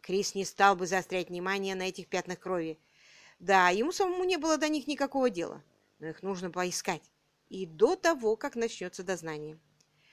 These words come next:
Что же касается второй просьбы мисс Силвер, то он сделал все возможное, чтобы предупредить звонок Криспа миссис Дьюк. Но его возможности оказались, к сожалению,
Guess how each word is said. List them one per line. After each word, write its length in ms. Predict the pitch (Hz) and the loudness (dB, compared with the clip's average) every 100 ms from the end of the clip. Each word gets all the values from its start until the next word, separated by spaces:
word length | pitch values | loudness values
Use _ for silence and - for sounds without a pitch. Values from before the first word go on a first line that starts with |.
| _ - _ | _ -20 _
Что 280 | - - 269 | -8 -2 -2
же 100 | 269 | 0
касается 460 | 277 277 269 262 | 0 2 2 0
второй 280 | 233 294 359 | -2 -2 0
просьбы 420 | - 196 175 175 | 0 -2 -2 -2
мисс 280 | 175 185 165 | -4 -4 -4
Силвер, 500 | - 185 170 165 156 - _ | -4 -4 -4 -4 -8 -12 _
то 80 | - | -8
он 80 | 175 | -6
сделал 300 | 165 196 196 | 0 2 2
все 160 | - 214 | 2 0
возможное, 680 | 214 247 262 151 160 127 _ _ _ | 0 0 -2 -2 -6 -12 _ _ _
чтобы 340 | - 233 214 | -2 2 4
предупредить 680 | 214 226 240 233 277 262 214 | 4 0 -4 -2 -4 -4 -6
звонок 380 | 156 185 175 156 | -4 -4 -4 -4
Криспа 400 | 180 208 - 240 | -4 -4 -2 -4
миссис 400 | 180 170 - 156 | -4 -8 -12 -12
Дьюк. 340 | 160 151 - _ _ _ - - - - | -12 -12 -14 _ _ _ -20 -20 -20 -8
Но 360 | 180 269 392 | 0 2 2
его 400 | 370 269 247 247 | 0 -2 0 0
возможности 720 | 277 262 180 208 220 226 - 202 | 0 -4 -4 -4 -4 -6 -4 -4
оказались, 500 | 190 170 180 175 165 | -4 -4 -4 -4 -8
к 60 | |
сожалению, 840 | - 160 160 165 190 196 190 190 | -8 -8 -8 -6 -4 -4 -6 -10